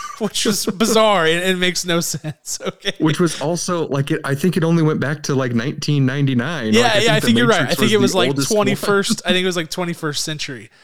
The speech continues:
Speaker 1: So anyway, hilariously and predictably, <laughs> the way that this panned <laughs> out is that those psychopathic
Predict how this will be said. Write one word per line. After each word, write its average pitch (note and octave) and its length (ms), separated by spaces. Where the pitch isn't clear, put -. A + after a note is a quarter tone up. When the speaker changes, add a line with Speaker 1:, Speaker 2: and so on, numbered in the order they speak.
Speaker 1:
So F#3+ 480
anyway, E3 580
hilariously A3+ 1000
and E3+ 120
predictably, C#3 760
<laughs> - 20
the F#3+ 160
way G3+ 160
that G#3+ 160
this G3 160
panned E3+ 460
<laughs> - 80
out - 340
is F#3 220
that D#3+ 360
those F3+ 240
psychopathic C4 1500